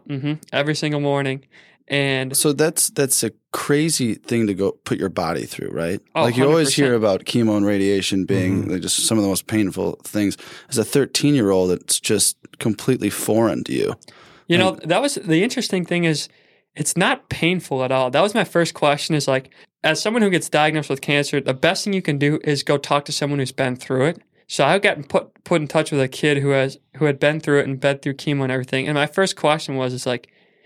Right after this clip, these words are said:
Speaker 1: "Can you feel it through the I V when it, like, when it hits you?
Speaker 2: Yeah.
Speaker 1: Can you feel it?" And he's like, "No, you won't feel anything." And really the, the impact that chemo has is more of, like, the, the two or three days after is when it hits you. And it's just like, you're sore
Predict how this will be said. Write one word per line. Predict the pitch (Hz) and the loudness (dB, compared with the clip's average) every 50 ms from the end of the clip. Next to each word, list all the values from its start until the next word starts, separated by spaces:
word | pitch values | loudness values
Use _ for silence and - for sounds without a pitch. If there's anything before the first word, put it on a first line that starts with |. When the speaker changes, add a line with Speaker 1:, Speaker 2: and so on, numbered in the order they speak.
| _ _ _ - | _ _ _ -2
Speaker 1:
"Can | - 170 | 0 0
you | 156 143 | 2 0
feel | 139 - - 190 208 214 180 160 | -2 0 2 2 4 4 4 2
it | 143 - - | 0 0 -2
through | - 165 160 | 0 2 2
the | 156 147 143 | 4 4 4
I | 139 135 139 | 4 2 2
V | 135 143 143 135 | 0 -2 -2 -2
when | 127 131 127 | -2 -4 -8
it, | - - | -8 -6
like, | 131 123 123 - - _ | -6 -6 -6 -8 -10 _
when | 147 139 - | -6 -6 -6
it | - | -4
hits | - - 180 - 110 | -2 0 2 4 4
you? | 113 | 4
Speaker 2:
Yeah. | 110 - 90 | 4 2 0
Speaker 1:
Can | - 160 | 0 -2
you | 147 139 | -2 -4
feel | - - 151 151 156 165 | -2 0 2 2 2 2
it?" | 175 - | 0 -2
And | - - - - - - _ - | -10 -20 -20 -20 -20 -18 _ -2
he's | 151 139 143 | -2 0 0
like, | 123 123 - | -2 -2 -2
"No, | 147 131 127 | -4 -2 -2
you | 123 143 160 | 0 0 0
won't | 170 156 - | 0 0 -2
feel | - 143 131 127 | -2 -4 -4 -4
anything." | 127 131 131 - - 123 107 - - _ _ _ _ _ _ | -6 -6 -8 -8 -10 -10 -10 -12 -16 _ _ _ _ _ _
And | - 143 139 135 131 127 - - _ | -2 0 2 2 0 -2 -4 -8 _
really | - 135 151 190 208 208 165 | -2 0 2 4 4 4 2
the, | 143 135 - - | 2 -2 -2 -4
the | 143 139 - - | -4 -4 -2 0
impact | 165 214 220 208 190 175 165 - | 0 0 0 2 0 0 0 0
that | - 139 | -4 -10
chemo | 139 - - 170 160 147 139 | -6 -4 -2 0 0 0 0
has | 151 156 151 151 147 | 0 0 0 2 0
is | 147 135 - | -2 -2 -2
more | 151 143 143 147 147 143 | -2 0 2 2 2 2
of, | 139 131 | 2 0
like, | 139 127 123 - | -2 -4 -4 -4
the, | - 123 - _ _ _ _ _ _ | -8 -10 -10 _ _ _ _ _ _
the | - 151 143 | -2 -2 -2
two | - - - 208 | 0 0 2 2
or | 208 190 | 2 2
three | - - 175 170 | 2 0 2 2
days | 165 165 156 139 | 4 4 4 4
after | 139 139 139 139 135 - - 135 | 4 2 2 2 -2 -2 -4 -2
is | 131 - | -2 0
when | 139 139 135 | -2 -2 -4
it | - - | -4 -6
hits | - - 151 143 - - | -4 -4 -2 -2 -2 -4
you. | 131 123 - - | -4 -4 -4 -4
And | 131 139 | -4 -4
it's | 139 127 - - | -4 -4 -4 -4
just | - 165 156 - | -4 -2 -2 0
like, | - 139 127 127 - - _ _ _ _ _ _ _ _ | 0 -2 -2 -2 -6 -14 _ _ _ _ _ _ _ _
you're | - 147 147 156 170 165 156 143 143 - - | -10 -4 0 2 4 4 4 2 0 -4 -12
sore | - - - - - - 180 175 175 175 175 170 170 165 165 | -10 -6 -4 -2 0 2 4 4 4 6 6 4 4 2 0